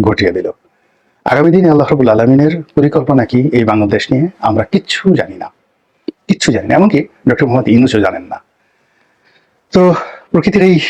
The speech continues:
লীলা খেলার কাছে আমরা সবাই অসহায়, আর এই অসহায়ত্ব থেকে শুধুমাত্র আল্লাহর কাছে প্রার্থনা, "হে মহা মহিম পরম করুণাময়, আঠারো কোটি তোমার এই বান্দা, এই ভূখণ্ডে আমরা বসবাস করছি,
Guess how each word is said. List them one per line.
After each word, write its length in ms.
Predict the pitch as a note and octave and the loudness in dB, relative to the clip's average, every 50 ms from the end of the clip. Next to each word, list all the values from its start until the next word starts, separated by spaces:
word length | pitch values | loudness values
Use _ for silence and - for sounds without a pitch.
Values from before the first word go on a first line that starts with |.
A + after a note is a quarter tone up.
| - - - - - - - - - - - - - _ - | -8 -10 -12 -14 -18 -20 -20 -20 -20 -20 -20 -20 -16 _ -2
লীলা 280 | - C#3 C3+ C3+ D3 C3+ | 0 2 2 2 2 0
খেলার 260 | - - B2+ A2+ A2+ | 0 -2 -2 -2 -2
কাছে 220 | - A2 - - | -4 -4 -4 -2
আমরা 240 | A#2 A#2 A#2+ C3+ - D4 _ _ _ _ _ _ _ _ - | 0 0 0 0 -2 -4 _ _ _ _ _ _ _ _ -10
সবাই 320 | - - A#2 A#2+ A#2+ B2 | -6 -4 -2 0 0 0
অসহায়, 380 | A#2+ A#2 - C3 A2+ - D#3+ F#3 - _ _ _ _ _ _ _ _ _ _ - | 0 0 -2 -2 -2 -2 -4 -6 -8 _ _ _ _ _ _ _ _ _ _ -4
আর 120 | A#2+ A#2+ | -2 0
এই 120 | B2 B2 | 2 2
অসহায়ত্ব 400 | B2 A#2+ - - E3 F3+ - - | 0 0 0 0 0 0 0 -2
থেকে 240 | - - D#3 - A#2 | -2 -2 -2 -2 -4
শুধুমাত্র 480 | - - A#2+ A2+ G#2+ A2 - - E3+ F#3+ - - | -2 -2 0 0 0 0 0 -2 -4 -4 -4 -4
আল্লাহর 260 | - A2 A2 A#2 A2 | -2 0 0 0 -2
কাছে 160 | - - - | -4 -8 -8
প্রার্থনা, 460 | - - G#2+ G2+ - - C3 C3 E3 F#3+ - _ _ _ _ _ _ _ _ _ _ _ _ _ _ _ - - | -6 -6 -6 -4 -4 -2 -2 -2 -2 -2 -4 _ _ _ _ _ _ _ _ _ _ _ _ _ _ _ -4 -2
"হে 60 | D3+ | 0
মহা 380 | C3+ - - C#3 C#3 C#3 E3 E3+ | 0 0 0 0 0 0 0 0
মহিম 340 | C3+ A#2+ A2+ G2 B2+ D3 D#3 - _ - | 0 0 0 2 2 0 0 -2 _ -4
পরম 180 | - A2+ A2+ G#2+ | -2 -2 -2 -2
করুণাময়, 580 | - A#2+ A2 G#2 G2+ G2+ G2 G2 G#2+ - - - _ _ _ _ _ _ _ _ _ _ | -2 -2 -2 0 0 -2 -2 -4 -6 -8 -12 -16 _ _ _ _ _ _ _ _ _ _
আঠারো 440 | - - C#3+ - - E3 E3+ F3 F3 | -4 -4 -4 -2 0 0 2 2 0
কোটি 500 | E3+ - C3+ B2+ - C#3+ C3+ G#2 G#2+ C#3+ D#3 - _ _ _ _ | 0 -2 -2 0 2 0 0 0 -2 -4 -6 -8 _ _ _ _
তোমার 300 | - B2 A2+ A2 A2 A2 - - - - | -2 0 0 0 0 -2 -4 -8 -8 -4
এই 120 | C3+ A2+ G#2 | -2 0 0
বান্দা, 360 | G2+ G2 G2+ G2 F#2+ G2 - - _ _ _ _ _ _ _ _ _ _ _ _ | 0 -2 -2 -4 -6 -8 -10 -12 _ _ _ _ _ _ _ _ _ _ _ _
এই 120 | - C3+ | -2 -2
ভূখণ্ডে 500 | A2 A2 A2+ - A#2 A2 G#2+ G2 - - - _ _ _ _ _ _ _ _ _ | 0 0 -2 0 0 0 0 0 -2 -4 -8 _ _ _ _ _ _ _ _ _
আমরা 160 | - A#2+ A2 | -2 -2 -2
বসবাস 400 | G#2 G#2 G2 - - G#2 - - | -2 -2 -4 -4 -4 -6 -6 -6
করছি, 300 | - - - - - D3 | -6 -6 -6 -6 -6 -8